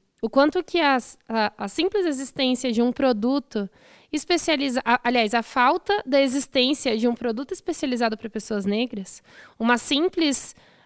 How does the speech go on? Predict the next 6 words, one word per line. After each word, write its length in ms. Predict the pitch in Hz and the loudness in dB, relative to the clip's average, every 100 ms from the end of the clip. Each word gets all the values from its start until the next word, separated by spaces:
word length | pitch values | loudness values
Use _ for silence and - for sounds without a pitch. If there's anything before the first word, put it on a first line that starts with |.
| - | -2
ah, 300 | 233 214 220 | 2 2 0
questão 540 | - 247 - 262 311 | 0 0 4 4 4
como 320 | - 285 240 | 2 2 2
essa, 560 | 220 262 320 - 196 202 _ _ _ _ | 2 0 -2 -2 -2 -4 _ _ _ _
é 80 | 247 | -2
racismo. 600 | 294 - 427 349 247 | -2 2 2 4 2